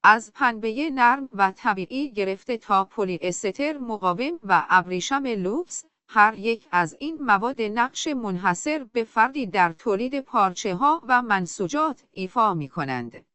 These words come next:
انتخاب مواد اولیه با کیفیت نه تنها باعث افزایش دوام و زیبایی محصولات می‌شود،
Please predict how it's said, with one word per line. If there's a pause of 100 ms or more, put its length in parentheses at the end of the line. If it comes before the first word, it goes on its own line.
(480)
انتخاب
مواد
اولیه
با
کیفیت
نه
تنها
باعث
افزایش
دوام
و
زیبایی
محصولات
می‌شود،